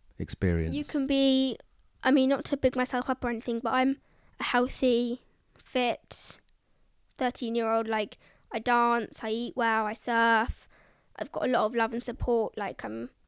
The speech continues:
Speaker 2: I haven't got, like, bad mental health. I mean, everyone's obviously got their, like, down days, but I'm not, like,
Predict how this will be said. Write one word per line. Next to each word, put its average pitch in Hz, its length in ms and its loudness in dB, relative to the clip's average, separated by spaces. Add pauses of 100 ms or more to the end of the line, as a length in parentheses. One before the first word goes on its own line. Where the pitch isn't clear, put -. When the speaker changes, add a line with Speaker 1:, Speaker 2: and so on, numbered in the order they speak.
(460)
Speaker 2:
I 247 100 0
haven't 262 260 -6
got, - 220 -4
like, 220 160 -6 (240)
bad 226 240 2
mental 220 280 -8
health. 214 300 -8
I 226 60 -6
mean, 226 200 -6
everyone's 226 380 -6
obviously 214 280 -14
got 220 180 -6
their, 208 100 -8
like, 202 160 -12
down 214 300 -6
days, 196 260 -8
but - 140 -12
I'm 226 120 -6
not, - 120 -10
like, 202 280 -8